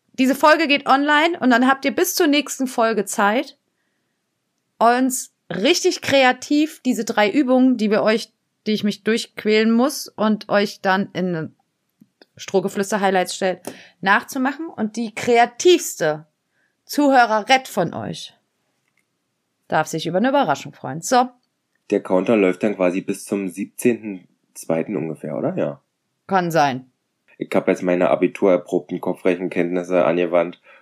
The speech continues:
Speaker 2: und habe versucht, äh, drei plus
Speaker 1: <laughs>
Speaker 2: vierzehn zusammenzuzählen.
Speaker 1: Ah, aber es ist doch zwei, oder?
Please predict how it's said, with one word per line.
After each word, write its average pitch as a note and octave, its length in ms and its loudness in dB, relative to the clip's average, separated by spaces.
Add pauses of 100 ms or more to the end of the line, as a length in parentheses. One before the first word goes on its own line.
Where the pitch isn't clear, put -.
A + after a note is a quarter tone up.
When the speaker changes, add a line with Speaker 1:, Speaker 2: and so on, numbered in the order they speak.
(100)
Speaker 2:
und F2 180 -4
habe E2 180 0
versucht, E2 520 -2
äh, D#2+ 420 4
drei D#2 300 0
plus - 440 -2 (180)
Speaker 1:
<laughs> - 180 -4
Speaker 2:
vierzehn F2 420 0
zusammenzuzählen. D#2+ 800 -2 (1700)
Speaker 1:
Ah, D3+ 80 2 (760)
aber C3 160 4
es F3+ 80 -2
ist C3 140 4
doch A#3 100 -2
zwei, A3 460 0
oder? F#3+ 180 -14